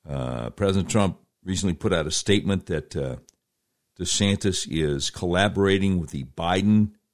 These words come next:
Department of Justice to try to take Trump down, which is just one of the craziest things I think I've ever read.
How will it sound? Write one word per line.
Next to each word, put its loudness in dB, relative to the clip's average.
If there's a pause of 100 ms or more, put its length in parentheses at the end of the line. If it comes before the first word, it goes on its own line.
(680)
Department -2
of -8
Justice -6
to -8
try 0
to -4
take -4
Trump -6
down, -2
which -4
is -10
just -8 (580)
one -2
of -4
the -16
craziest 4
things 2
I 0
think 0
I've 2
ever -2
read. 0